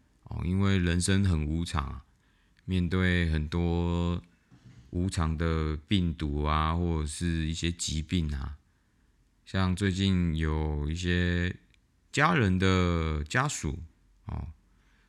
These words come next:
也有一些疾病的发生啊，也很蛮难过的，蛮难过的。所以我每一次回去见面每一个朋友啊，我都是当做一个见一面少一面，我很珍惜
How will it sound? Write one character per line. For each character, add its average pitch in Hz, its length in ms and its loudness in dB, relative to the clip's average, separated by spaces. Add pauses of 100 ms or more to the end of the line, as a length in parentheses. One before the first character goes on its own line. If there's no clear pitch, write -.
(160)
也 87 120 -4
有 82 160 0
一 82 40 -2
些 87 580 0
疾 85 180 -2
病 101 160 2
的 85 80 2
发 90 260 2
生 87 300 2
啊， 71 200 -2 (260)
也 82 180 -2
很 82 100 2
蛮 82 600 2
难 80 220 2
过 127 180 4
的， 82 140 2
蛮 78 200 0
难 80 220 0
过 92 240 -2
的。 71 80 -8 (580)
所 170 120 0
以 - 20 4
我 175 60 4
每 151 200 6
一 117 60 4
次 156 240 4
回 120 160 6
去 131 220 2
见 131 200 4
面 127 220 6
每 98 200 6
一 107 40 4
个 104 100 2
朋 92 300 2
友 92 180 4
啊， 73 240 0
我 76 140 -2
都 95 160 -2
是 101 160 -4
当 95 260 0
做 92 220 0
一 92 60 0
个 82 360 -2
见 95 300 2
一 - 20 4
面 92 220 4
少 76 260 -2
一 69 40 -2
面， 76 280 0
我 98 120 0
很 95 120 2
珍 98 240 2
惜 73 380 -4